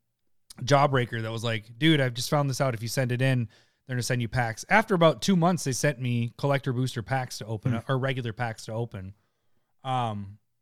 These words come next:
Speaker 1: so I don't know what the print run, if the print run is, is truly at only, they're only doing the one, then yeah, it's gonna dry up quicker.
Speaker 2: That is the question,
Speaker 1: But
Speaker 2: is
Speaker 1: I
Speaker 2: like,
Speaker 1: agree.
Speaker 2: are they being honest about it, or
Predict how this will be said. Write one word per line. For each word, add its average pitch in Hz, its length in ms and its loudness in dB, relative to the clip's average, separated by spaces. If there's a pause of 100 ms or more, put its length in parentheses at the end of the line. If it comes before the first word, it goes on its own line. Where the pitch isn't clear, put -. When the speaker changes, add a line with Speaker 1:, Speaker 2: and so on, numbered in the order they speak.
(460)
Speaker 1:
so - 160 -2
I 180 100 4
don't 196 140 4
know 196 100 8
what 196 120 6
the 180 60 -2
print 185 260 2
run, 196 300 2
if 156 140 0
the 151 100 -2
print 185 220 0
run 190 140 2
is, 143 200 0
is 139 200 0
truly 175 560 2
at 143 240 0
only, 143 420 0
they're 127 160 0
only 135 160 2
doing 131 220 0
the 123 80 -2
one, 127 400 -2 (720)
then 127 160 -2
yeah, 104 200 -2 (180)
it's 143 180 -6
gonna 135 300 0
dry 123 260 0
up 120 160 -4
quicker. 135 360 -4 (100)
Speaker 2:
That 165 160 4
is 147 100 0
the 151 60 0
question, 139 360 4
Speaker 1:
But 123 100 -2
Speaker 2:
is 117 140 -2
Speaker 1:
I 135 120 4
Speaker 2:
like, 127 80 0
Speaker 1:
agree. 131 180 0
Speaker 2:
are 135 80 0
they 131 160 -2
being 127 220 -2
honest 185 400 0
about 156 280 0
it, 160 160 -2
or 143 280 0